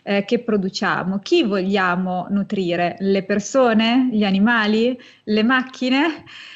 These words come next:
Ecco, e mentre ci riflettiamo su questo dilemma, cercando di trovare, ehm, di trovare i beneficiari di queste nostre colture,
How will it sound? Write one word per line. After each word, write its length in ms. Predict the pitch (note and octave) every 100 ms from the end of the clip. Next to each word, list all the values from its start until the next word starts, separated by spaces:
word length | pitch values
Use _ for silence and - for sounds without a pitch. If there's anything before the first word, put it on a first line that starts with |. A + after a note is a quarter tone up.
| -
Ecco, 260 | C4 C4
e 60 | C#4
mentre 580 | C#4 D4 C#4+ D4+ C4+ B3+
ci 220 | B3+ B3+
riflettiamo 800 | B3 - A#3 C4 C#4+ C4 G#3 G3
su 140 | G3
questo 640 | G3+ G#3 - G#3+ G3+ G3 G3
dilemma, 500 | F#3+ B3+ C#4+ G#3 F#3
cercando 460 | F3+ F#3+ G#3+ G#3+ G3+
di 120 | F#3+
trovare, 800 | G3 F#3 A#3 A3+ G3+ F3+ F3 -
ehm, 2000 | F3+ F3 E3+ E3+ E3 D#3+ C3+ - - - - - - A2 - G3+ G#3+ F3+ G3 G3+
di 120 | G#3+
trovare 300 | A3 G#3+ C4+
i 40 |
beneficiari 800 | G3 G#3 G#3+ G#3 - E4+ B3 F#3+
di 120 | F3+
queste 280 | F3+ F#3+ G3
nostre 420 | F#3+ G3 - G3
colture, 640 | F#3+ B3+ B3 A#3 G3+ G#3